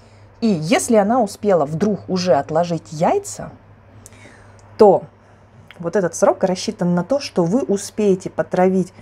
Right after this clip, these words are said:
ну, давайте назовем так, подрастающее поколение и тех, кто, возможно, уже вырос до момента, когда может сам отложить яйца, да, но еще их отложить не успел. <laughs>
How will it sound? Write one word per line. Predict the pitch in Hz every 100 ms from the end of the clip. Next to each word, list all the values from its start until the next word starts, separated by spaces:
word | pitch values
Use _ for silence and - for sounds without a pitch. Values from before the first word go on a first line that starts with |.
| - - - - - - - - -
ну, | 190
давайте | 190 165 151
назовем | 151 151
так, | 147 - - -
подрастающее | 214 202 208 - 415 381 - 190
поколение | 185 190 180 175 165 -
и | 190
тех, | - - 349
кто, | - - 214
возможно, | 180 170 190 311 240 208 -
уже | 165 156 202 220 196 -
вырос | 165 156 233 247 190
до | 156 165 208
момента, | 180 160 170 202 196 160 -
когда | 170 160 165
может | 165 160 151 -
сам | - 170 151
отложить | 143 151 151 147
яйца, | 156 185 427 - -
да, | 143 165 277 - - - - - - - -
но | 190 349
еще | 370 262
их | 277
отложить | - 165 220 226
не | 202
успел. | 240 - - - - - - - 240
<laughs> | -